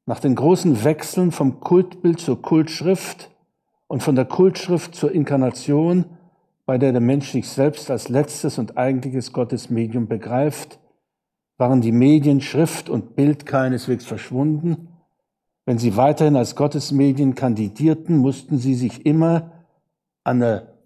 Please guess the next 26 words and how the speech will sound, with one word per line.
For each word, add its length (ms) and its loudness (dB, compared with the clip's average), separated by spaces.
monotheistischen 880 -2
Grundstruktur 960 -2
einer 200 2
Simultaneität 1200 0
von 220 -4
Präsenz 540 -2
und 180 -8
Vorenthaltung 840 -8
messen 360 -12
lassen. 420 -20
Das 200 -4
schließt 600 -2
einen 360 -4
Wechsel 440 -2
der 300 -2
Wege, 600 4
wie 300 4
und 200 -4
mit 180 -2
welchen 300 2
Mitteln 400 4
diese 260 -2
Alteritätsmarkierung 1200 -2
bewerkstelligt 840 -6
werden 240 -4
konnte, 600 -10